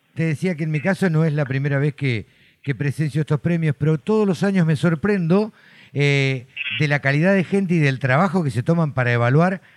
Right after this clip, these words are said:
más de ciento setenta trabajos que creo que se presentaron, eh, este, que esto desde ya es todo un trabajo para hacerlo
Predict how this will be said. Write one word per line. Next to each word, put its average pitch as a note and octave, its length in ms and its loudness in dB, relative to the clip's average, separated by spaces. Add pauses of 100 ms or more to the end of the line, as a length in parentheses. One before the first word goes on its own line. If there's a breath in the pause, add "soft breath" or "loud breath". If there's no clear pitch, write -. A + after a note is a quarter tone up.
(120 soft breath)
más F#3 320 -4
de D3 120 2
ciento F#3 340 -2
setenta C#3+ 460 -2
trabajos C3+ 480 0
que G2 160 -14
creo D3 220 0
que A#2 60 -2
se A2 140 -8
presentaron, C#3+ 720 0 (540 loud breath)
eh, A#2 360 0
este, A2+ 360 -4 (240 soft breath)
que D3 160 2
esto D#3 380 0
desde A2 260 -2
ya D3 300 2
es G2+ 100 -4
todo D3+ 220 4
un C#3+ 100 2
trabajo B2 640 2 (300 loud breath)
para A2+ 240 2
hacerlo D#3+ 580 4